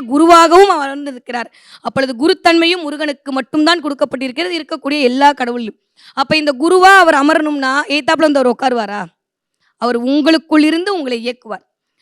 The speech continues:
So, முருகனை உங்களுக்குள் எப்படி காண்பது என்பதை பற்றி நம்மளுடைய முன்னோர்களும் நம்மளுடைய நூல்களும், ஏ, கந்த சஷ்டி கவசத்திலிருந்து, கந்த குரு கவசத்திலிருந்து யார் எழுதின எல்லா விஷயத்தையும் சொல்லி கொடுத்துட்டே இருக்காங்க.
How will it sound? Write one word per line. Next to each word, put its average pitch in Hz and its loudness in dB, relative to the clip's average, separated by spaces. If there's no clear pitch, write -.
So, 302 0
முருகனை 370 2
உங்களுக்குள் 339 4
எப்படி 320 0
காண்பது 302 0
என்பதை 277 -6
பற்றி 262 -10
நம்மளுடைய 254 -4
முன்னோர்களும் 294 2
நம்மளுடைய 240 0
நூல்களும், 277 -2
ஏ, 262 -2
கந்த 247 -2
சஷ்டி 269 -4
கவசத்திலிருந்து, 262 -6
கந்த 254 -2
குரு 269 2
கவசத்திலிருந்து 262 -4
யார் 254 -4
எழுதின 262 -6
எல்லா 254 0
விஷயத்தையும் 254 -4
சொல்லி 247 -4
கொடுத்துட்டே 254 0
இருக்காங்க. 233 -10